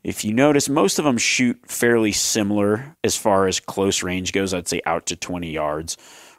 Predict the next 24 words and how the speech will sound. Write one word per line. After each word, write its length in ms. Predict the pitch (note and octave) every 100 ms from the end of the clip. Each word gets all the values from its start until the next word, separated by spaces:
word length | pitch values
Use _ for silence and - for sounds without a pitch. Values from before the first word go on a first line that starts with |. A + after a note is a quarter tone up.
| -
or 220 | F#2+ F#2
whatever, 400 | E2+ E2 D#2+ F2
or 240 | - A#2+
you 80 | B2
can 160 | A#2+ G#2
shoot 380 | - A2+ G#2+ -
the 180 | F2
mixed 380 | F#2 F#2+ G2 -
arrows 380 | F#2+ F2+ F#2 F#2
and 100 | F#2
just 160 | G2+ -
see 280 | - A#2
how 200 | G2+ G2
they 120 | F2+ F2
fly. 240 | - E2
If 120 | E2+
they 140 | - A#2+
fly 260 | C3+ C3+
way 320 | A2 G2 A#2+
different 460 | A#2+ A#2 - B2+ - -
than 160 | G2 G2
your 120 | F2+
current 300 | - A2 -
setup, 540 | - G2+ B2 - -